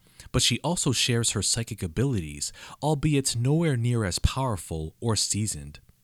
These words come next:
We see a glimpse of Eve's gifts early in the film, where she dreams of Moselle's third and current husband, Harry, dying,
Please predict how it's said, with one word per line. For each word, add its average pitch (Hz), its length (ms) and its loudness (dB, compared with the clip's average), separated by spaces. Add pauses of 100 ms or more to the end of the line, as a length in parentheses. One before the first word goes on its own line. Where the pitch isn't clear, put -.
(680)
We 160 80 6
see 247 220 4
a 190 80 0
glimpse 143 320 0
of 107 220 0
Eve's 131 340 0
gifts 107 440 0 (120)
early 113 320 0
in 95 120 -2
the 90 60 -2
film, 85 500 -2 (280)
where 113 120 0
she 113 140 0
dreams 156 400 0
of 117 120 -2
Moselle's 101 500 0
third 131 440 -2
and 123 260 -2
current 123 320 -4
husband, 107 480 -4
Harry, 90 580 -6 (240)
dying, 78 540 -6